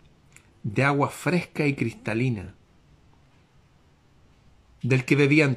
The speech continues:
todos los habitantes, incluso el rey y sus cortesanos, pues era el único pozo de la ciudad. Cuando se construía un reino,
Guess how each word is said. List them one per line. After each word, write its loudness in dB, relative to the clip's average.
todos 0
los 0
habitantes, 0
incluso 0
el -2
rey -2
y -10
sus -10
cortesanos, -6
pues 0
era 2
el 0
único 2
pozo 0
de -2
la -4
ciudad. -8
Cuando -2
se -8
construía 0
un 0
reino, -2